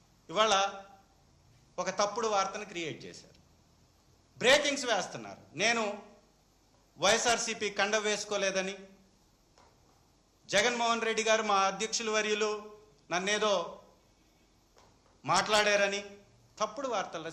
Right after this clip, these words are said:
సిగ్గు అనిపించదా మీకు? కొంచెమన్నా సిగ్గు అనిపించదా మీకు? నిజంగా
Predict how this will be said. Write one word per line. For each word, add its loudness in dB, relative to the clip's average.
సిగ్గు -6
అనిపించదా -4
మీకు? -12
కొంచెమన్నా 2
సిగ్గు 0
అనిపించదా 0
మీకు? -6
నిజంగా 4